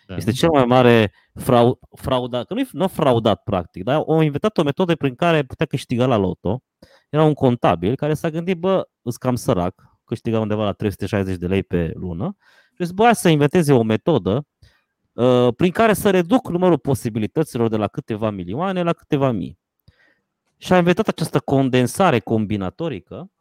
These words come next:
Speaker 2: și, uh, lua mii de bilete, le completa și a câștigat de paisprezece ori la loto în diferite țări, uh, printre care America, unde a câștigat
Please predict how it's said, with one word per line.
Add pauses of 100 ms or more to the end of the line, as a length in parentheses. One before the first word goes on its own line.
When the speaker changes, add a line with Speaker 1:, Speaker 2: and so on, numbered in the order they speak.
(440)
Speaker 2:
și,
uh, (340)
lua
mii
de
bilete,
le
completa (200)
și
a
câștigat
de
paisprezece
ori
la
loto (380)
în
diferite
țări, (520)
uh, (420)
printre
care
America,
unde
a
câștigat